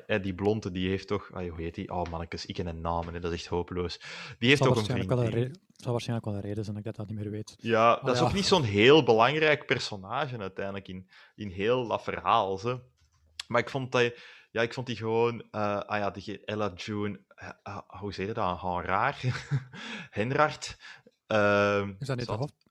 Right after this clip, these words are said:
Speaker 1: Ja, dat is de hoofdrol. En
Speaker 2: Ja,
Speaker 1: die
Speaker 2: ja.
Speaker 1: heeft een, een vriendin. En die vriendin vind ik echt verschrikkelijk slecht spelen met momenten.
Speaker 2: Ah, ja, ja. Ja.
Speaker 1: Nu, voor de rest, ja, wie steelt voor mij de show, is Peter van den Begin gewoon.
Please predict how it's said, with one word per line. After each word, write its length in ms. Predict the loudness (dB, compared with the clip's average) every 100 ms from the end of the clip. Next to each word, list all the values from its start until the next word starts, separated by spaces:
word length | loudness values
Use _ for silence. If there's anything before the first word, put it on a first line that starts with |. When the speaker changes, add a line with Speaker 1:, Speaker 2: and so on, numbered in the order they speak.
| _ _ _ _ _
Speaker 1:
Ja, 180 | -2 0
dat 140 | 0
is 60 | -2
de 60 |
hoofdrol. 460 | -2 0 0 0 0
En 60 | 0
Speaker 2:
Ja, 60 |
Speaker 1:
die 100 | 0
Speaker 2:
ja. 60 | -2
Speaker 1:
heeft 120 | -4
een, 240 | -8 -10 -10
een 180 | -10 -8
vriendin. 600 | -10 -10 -8 -8 -6 -8
En 160 | -10
die 200 | -8 -8
vriendin 400 | -6 -8 -8 -8
vind 200 | -10 -10
ik 60 | -12
echt 80 | -14
verschrikkelijk 480 | -14 -12 -14 -16
slecht 400 | -14 -12 -14 -18 _ -20 -20 -20 _
spelen 500 | -14 -4 2 2 2
met 100 | -2
momenten. 500 | -6 -4 -6 -6 -6
Speaker 2:
Ah, 100 | -2 0 2 2
ja, 120 | 0
ja. 340 | 0 -2 -6 -12 _ -12 -12 -12 -16 -14
Ja. 300 | -12 -10 -12 -18 _ _ _ _ _ _ _ _
Speaker 1:
Nu, 340 | 4 8 8 10
voor 120 | 8
de 60 |
rest, 280 | 10 8 6
ja, 340 | 8 10 10 6
wie 280 | 2 2 0
steelt 480 | -4 -2 0 0
voor 220 | -2 -6 -2
mij 220 | 0 0
de 80 | 0
show, 600 | -6 -4 -2 -2 -4 -8 _ _ _ _ _ _ -10
is 180 | -4
Peter 280 | 2 2 2
van 120 | -6 -8
den 100 | -8
Begin 360 | -10 -6 -4
gewoon. 480 | 0 2 2 2 -6